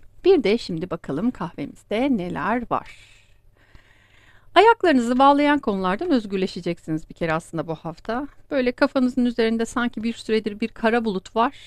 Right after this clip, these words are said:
Hani "Benim işlerim niye ters gidiyor?"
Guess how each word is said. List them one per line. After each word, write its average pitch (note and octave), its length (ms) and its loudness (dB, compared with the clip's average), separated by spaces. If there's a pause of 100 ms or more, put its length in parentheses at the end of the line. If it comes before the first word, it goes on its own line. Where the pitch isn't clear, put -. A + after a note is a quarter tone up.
(280)
Hani G#3 260 -4
"Benim B3 200 2
işlerim C4 420 2
niye C#4+ 140 4
ters - 420 0
gidiyor?" E3+ 460 0